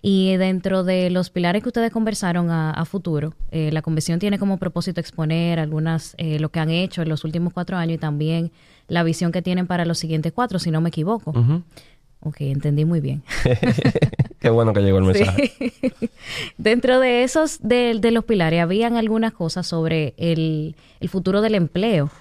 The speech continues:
Speaker 1: en el sector privado. Y un objetivo era, o es, abrir o habilitar al menos quinientos mil empleos a los dominicanos. Recuerdo bien la cifra, porque recuerdo era, era alta.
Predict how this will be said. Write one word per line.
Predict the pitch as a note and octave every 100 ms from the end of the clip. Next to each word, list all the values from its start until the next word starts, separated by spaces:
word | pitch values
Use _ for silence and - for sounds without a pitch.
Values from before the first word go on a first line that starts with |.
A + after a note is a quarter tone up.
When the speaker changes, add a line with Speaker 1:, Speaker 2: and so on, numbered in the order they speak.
| - -
Speaker 1:
en | F3+
el | E3+
sector | E3 - E3
privado. | F3+ F3 A#2 B2 - - - - -
Y | - A#3 A#3 A3+ - _ _ -
un | A#3 A#3+
objetivo | A#3+ B3 A3+ G3+ G3 F3+
era, | D#3 F3+ - - _ _ -
o | E3+
es, | E3 D3+ - - - _ _ - _ _ _ -
abrir | F3+ F3+ A3 C4+ C4+
o |
habilitar | A#3 G#3 F#3+ C#3 C3 C#3 - _ -
al | D#3+ D3+ D#3
menos | F#3+ G3+ F#3 - -
quinientos | G3 F#3 F3+ F3+
mil | G3 B3 C4+
empleos | A#3 - D#3 C3+ C#3 - -
a | D#3+ D3+
los | D3+ D3+
dominicanos. | D#3 D3+ C#3 C3 - B2 - - - _ _ _ -
Recuerdo | F3 F#3 G#3
bien | A3 A3
la | G#3
cifra, | D#3+ C#3 C3+
porque | D3 D3
recuerdo | D3 D3 E3
era, | -
era | E3+ D#3 D#3+
alta. | C#4+ A3 D3+